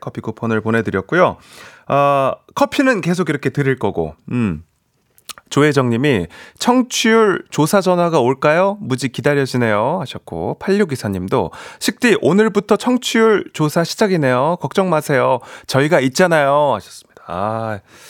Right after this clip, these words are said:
든든하네요. 든든해요. 그렇습니다. 오늘 화요일 일월 구일부터, 어, 일 라운드죠. 네, 청취율 조사 기간이 시작이 됩니다.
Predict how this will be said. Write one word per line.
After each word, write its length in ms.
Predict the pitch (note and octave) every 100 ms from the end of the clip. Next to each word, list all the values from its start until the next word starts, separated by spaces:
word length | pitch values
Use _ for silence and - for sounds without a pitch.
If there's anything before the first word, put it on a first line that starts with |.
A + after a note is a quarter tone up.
| - - _
든든하네요. 840 | - A2+ A#2+ A#2 A#2+ B2 G#2 F2 _
든든해요. 540 | A#2 G#2+ G#2 G#2+ E2+ -
그렇습니다. 500 | F#2+ F2+ - D2+ D#2+
오늘 240 | E2+ F2 E2
화요일 440 | C3+ C3 A2+ G2 _
일월 320 | C#3 E3 C#3+
구일부터, 760 | A2+ G#2 F2+ F2 - D#2+ A2 E3+ - - - - -
어, 360 | - E2 E2+ - -
일 140 | C#3
라운드죠. 520 | G3 E3 A#2 D#3+ C#3+ -
네, 80 | F2+
청취율 680 | - C3+ - C3 A#2+ G#2+ - _ _ -
조사 280 | A2+ A2+ G#2
기간이 320 | G2 F#2+ F2+
시작이 340 | - C3+ G#2
됩니다. 400 | - D#2 C#2+ D2